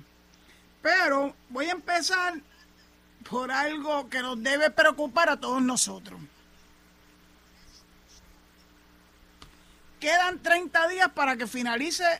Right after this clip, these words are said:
esta sesión legislativa. Las sesiones legislativas terminan los treinta de junio, pero claro, hay unos días antes donde tiene que haber resuelto, se tiene que haber resuelto todos los asuntos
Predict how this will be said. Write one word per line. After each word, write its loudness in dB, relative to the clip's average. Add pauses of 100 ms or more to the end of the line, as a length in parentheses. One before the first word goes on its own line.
esta -6
sesión -2
legislativa. -6 (1300)
Las -8
sesiones -6
legislativas -2
terminan -4
los -6
treinta -4
de -2
junio, 0
pero -6
claro, -2 (600)
hay 0
unos -4
días -2 (100)
antes -4 (240)
donde -6
tiene -6
que -4
haber 0 (760)
resuelto, -2
se -8
tiene -4
que -4
haber 0
resuelto -6
todos -4
los 0
asuntos -6